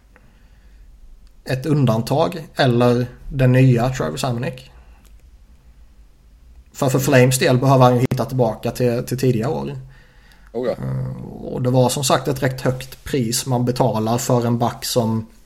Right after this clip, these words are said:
Speaker 1: Ja, han kommer göra lite poäng här och där, men jag ser ju inte honom direkt som någon som går in och, liksom, driver ditt försvar framåt på det sättet.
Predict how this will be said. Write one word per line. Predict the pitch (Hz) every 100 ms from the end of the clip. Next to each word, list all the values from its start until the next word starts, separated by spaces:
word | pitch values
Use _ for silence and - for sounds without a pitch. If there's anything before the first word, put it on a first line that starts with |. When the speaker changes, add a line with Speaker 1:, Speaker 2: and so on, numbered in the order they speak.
| - - - - - - - - -
Speaker 1:
Ja, | 113 92 -
han | 127
kommer | 131 123
göra | 127 127
lite | 113 -
poäng | - 123 123
här | 127 117
och |
där, | 123 107 120 135
men | 127
jag | 123
ser | 135 123
ju | 123
inte | 123
honom | 135 147 139 131
direkt | 131 123 - -
som | 127 127
någon | 120 117
som | 120 117
går | 120
in | 113 110
och, | 113 117 123 139
liksom, | 139 127 113 - - - - - - - _ _ _ _ _ _ - -
driver | 131 127 127 135 113 110 113 117 117 - - - -
ditt | 131 123 117 -
försvar | 123 - 107 107 127
framåt | 127 117 101 131 131
på | -
det | 131
sättet. | 127 -